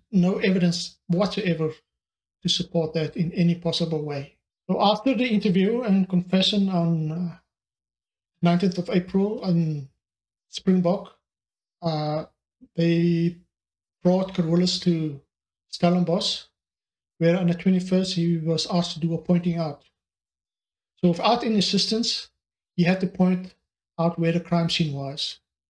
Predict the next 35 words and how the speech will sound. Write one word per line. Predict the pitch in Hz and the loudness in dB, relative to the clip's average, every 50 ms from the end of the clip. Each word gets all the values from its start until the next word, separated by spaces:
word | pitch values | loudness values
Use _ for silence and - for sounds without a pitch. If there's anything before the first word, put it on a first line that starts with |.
| _ _ _ _ _ _ _ _ _ _ _ _ _ _ _ _ _ _ _ _ _ _ _ _ _ _ _ _ _ _ _ _ _ | _ _ _ _ _ _ _ _ _ _ _ _ _ _ _ _ _ _ _ _ _ _ _ _ _ _ _ _ _ _ _ _ _
He | 185 185 | -2 -2
couldn't. | 185 - 262 233 175 151 - - - - - _ _ _ _ | 0 0 0 0 0 -2 -6 -10 -20 -20 -20 _ _ _ _
He | 180 175 | 0 2
managed | 170 180 202 226 262 247 | 4 4 4 2 0 -2
to | - 185 | -2 0
take | - 220 220 214 | 0 0 0 0
the | 190 | -2
police | - 180 180 185 196 196 - - | -2 0 0 2 2 0 0 -2
as | 196 180 - - | -2 -2 -2 -4
far | - - 190 196 196 196 196 - | -4 -2 0 2 2 2 2 0
as | 190 175 - - | 0 -2 -2 -4
the | 180 | -4
Shiraz | - - 160 160 185 226 240 - | -4 -2 0 2 2 2 0 0
complex, | - 190 175 - - 165 156 156 - - - - _ _ _ _ _ _ _ _ _ _ _ - | -2 -2 -2 -2 -2 -4 -6 -6 -6 -10 -12 -12 _ _ _ _ _ _ _ _ _ _ _ -4
but | 165 - | -2 -2
he | 170 | -2
didn't | 160 - 185 180 190 190 185 170 | 0 2 2 2 2 2 2 2
know | 165 170 165 165 165 165 160 - _ _ _ _ _ _ _ _ _ _ _ | 2 2 2 0 0 -2 -4 -8 _ _ _ _ _ _ _ _ _ _ _
which | - 175 - - | -4 -2 -2 -2
flat | - - 170 156 175 - | -2 -2 -2 -2 -2 -4
belonged | - 156 147 143 139 135 - | -6 -6 -6 -6 -6 -8 -8
to | - 180 | -4 0
Inge. | 208 180 170 147 131 120 120 - _ _ _ _ _ _ _ _ _ _ _ _ _ _ _ _ _ _ _ _ _ _ _ _ _ _ _ _ _ _ _ _ _ _ _ - | 2 2 2 0 -2 -10 -14 -18 _ _ _ _ _ _ _ _ _ _ _ _ _ _ _ _ _ _ _ _ _ _ _ _ _ _ _ _ _ _ _ _ _ _ _ 0
Now, | 196 180 180 180 175 208 | 2 2 4 4 2 0
it | 220 233 233 - | 0 -2 -2 0
shouldn't | - 269 233 196 | 0 0 2 2
be | 214 | 0
surprising | - 185 185 - - 214 226 254 254 233 226 196 | 0 -2 -2 2 2 4 4 2 2 0 0 0
that | 175 170 170 - | 0 0 0 0
he | 180 170 165 160 165 165 160 | -2 -2 0 -2 -2 0 2
knew | 175 175 170 180 180 | 2 2 2 2 0
about | 175 - 160 160 156 160 | 0 -2 -4 -4 -4 -4
the | 165 | -6
Shiraz | 156 - 156 147 151 160 156 | -6 -4 -4 -2 -2 -4 -4
complex. | - - 160 160 - 165 185 208 185 - - - - | -4 -6 -8 -6 -4 -2 -2 -2 -4 -6 -8 -8 -10